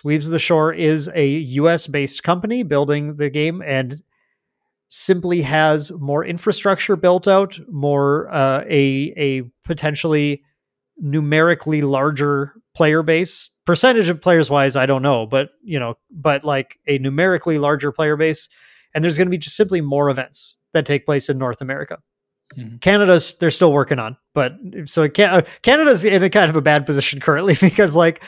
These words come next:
Speaker 1: they have the twelve N Q P qualifier point threshold, but they have way fewer events. So it's harder for them to get to events.
Speaker 2: Yeah.
Speaker 1: Um,
Speaker 2: Uh,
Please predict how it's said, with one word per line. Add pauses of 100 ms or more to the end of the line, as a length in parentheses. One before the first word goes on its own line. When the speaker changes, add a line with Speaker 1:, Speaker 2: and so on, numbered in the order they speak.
(120)
Speaker 1:
they
have
the
twelve (240)
N
Q
P
qualifier
point (120)
threshold, (440)
but (540)
they (240)
have (140)
way
fewer
events.
So
it's
harder
for
them
to
get
to
events. (240)
Speaker 2:
Yeah.
Speaker 1:
Um,
Speaker 2:
Uh,